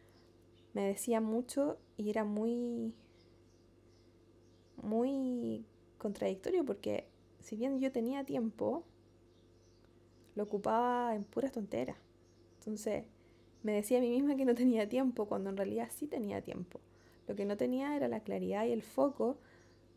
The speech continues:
de hacia dónde enfocar ese tiempo que tenía disponible, hacia dónde lo,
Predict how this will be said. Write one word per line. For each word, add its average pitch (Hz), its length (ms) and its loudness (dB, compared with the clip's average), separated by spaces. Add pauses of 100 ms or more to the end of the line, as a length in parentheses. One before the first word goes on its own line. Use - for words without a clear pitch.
de 202 180 2
hacia 202 300 -2
dónde 240 640 2
enfocar 220 600 -2
ese 320 180 -2
tiempo 185 360 -4
que 185 100 -4
tenía 185 260 -4
disponible, 180 640 -6 (240)
hacia - 240 -8
dónde 220 180 -2
lo, 233 80 -2